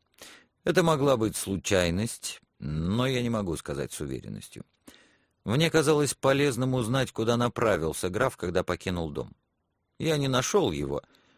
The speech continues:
но я видел, как из окна Ренфилда вылетела летучая мышь и полетела на запад.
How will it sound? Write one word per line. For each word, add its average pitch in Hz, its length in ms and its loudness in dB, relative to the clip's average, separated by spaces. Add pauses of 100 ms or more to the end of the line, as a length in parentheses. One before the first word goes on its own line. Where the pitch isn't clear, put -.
(140)
но 80 160 -2
я 113 200 2
видел, 139 360 0
как 107 180 -2
из 98 140 -2
окна 101 320 0
Ренфилда 120 520 0
вылетела 104 460 -2
летучая 104 580 -2
мышь 120 300 -2
и 101 60 0
полетела 98 480 -2
на 110 180 -2
запад. - 420 -6